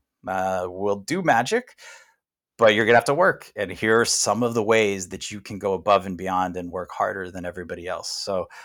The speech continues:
uh, so yeah, uh, keep taking the test. Um, and I think it's really valuable.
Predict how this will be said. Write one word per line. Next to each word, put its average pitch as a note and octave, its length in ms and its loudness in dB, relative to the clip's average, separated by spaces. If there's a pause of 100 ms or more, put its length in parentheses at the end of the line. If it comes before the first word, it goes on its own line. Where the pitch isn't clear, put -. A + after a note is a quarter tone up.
(200)
uh, F#2 220 4 (120)
so E3+ 120 2
yeah, F3+ 240 8 (140)
uh, A2 280 2
keep D#3+ 280 -6 (680)
taking C#3 280 -2
the D3 80 -6
test. - 560 2 (100)
Um, G2+ 640 0
and G2 520 -4
I A2 80 -6
think B2 260 -6
it's - 180 -10
really A2 260 -4
valuable. C#3 680 2